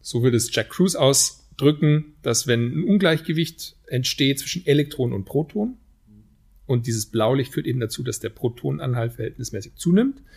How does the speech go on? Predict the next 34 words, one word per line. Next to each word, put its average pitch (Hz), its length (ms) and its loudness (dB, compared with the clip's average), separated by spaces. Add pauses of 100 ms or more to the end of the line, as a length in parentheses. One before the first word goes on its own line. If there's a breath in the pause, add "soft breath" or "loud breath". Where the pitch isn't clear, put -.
(440 loud breath)
äh, 117 240 0
dann 123 140 -4
entsteht 131 320 -2
Chaos 147 460 0
in 170 80 2
der 160 100 2
Zelle. 185 420 0
Chaos 131 460 -4
bedeutet 127 480 -2
Entzündung 175 640 2 (480 loud breath)
und 120 160 -2
dein 110 100 0
System 113 580 -2 (140)
entzündet 202 540 6
sich 233 420 -4
und, 127 560 -6
äh, 104 260 -4 (540)
gerät 120 420 -4
in, 107 440 -6
in 104 400 -8 (640)
Schwankungen, 131 560 -2
die 123 80 -2
dir 123 120 -2
eben 117 340 -2
auf - 180 -10
einmal 117 400 -2 (260)
signalisieren, 123 640 -2
hey, 120 140 -2
es 110 80 -2
ist 117 120 -6
Zeit, 110 180 -2
wach 120 120 -2
zu - 140 -6
bleiben 127 360 2